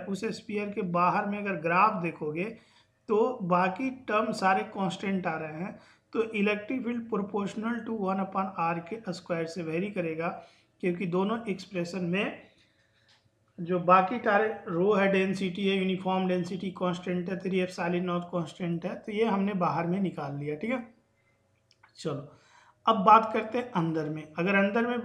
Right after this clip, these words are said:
आ, surface पे आ जाओ तो surface पे अगर आओगे तो क्या होगा भाई, ये sphere है जिसमें पूरी तरह से uniform चार्ज density था, जिसका center O था,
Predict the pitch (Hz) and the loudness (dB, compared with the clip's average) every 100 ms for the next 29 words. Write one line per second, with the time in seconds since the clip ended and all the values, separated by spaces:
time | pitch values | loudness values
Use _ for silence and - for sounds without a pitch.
0 | - 233 196 196 - 190 180 190 175 - | -4 0 0 0 0 0 2 0 -2 -4
1 | 156 151 156 - - _ _ _ 185 220 | -6 -6 -8 -10 -16 _ _ _ -6 -2
2 | 196 196 254 - 254 247 240 208 185 170 | -2 0 0 0 -2 0 4 6 6 4
3 | 202 202 175 214 208 214 214 208 220 226 | -2 -4 -4 2 4 4 2 0 -2 -4
4 | - _ _ _ _ _ _ _ _ _ | -10 _ _ _ _ _ _ _ _ _
5 | - 165 214 - 180 - 190 208 180 170 | -6 -2 0 0 -2 -2 0 2 2 2
6 | 180 170 190 180 196 202 226 196 190 214 | 0 -4 -4 -4 -2 -2 -2 -2 -2 -2
7 | 247 - - - _ - 185 202 190 214 | -4 -4 -14 -20 _ -2 0 2 0 2
8 | 220 220 208 196 185 185 175 180 175 156 | 2 2 4 4 4 2 0 -2 -2 -2
9 | 175 175 196 185 214 196 196 185 185 226 | -2 -2 -4 -8 -6 -4 -2 -2 0 -2
10 | 220 196 226 180 156 | 0 0 0 -2 -4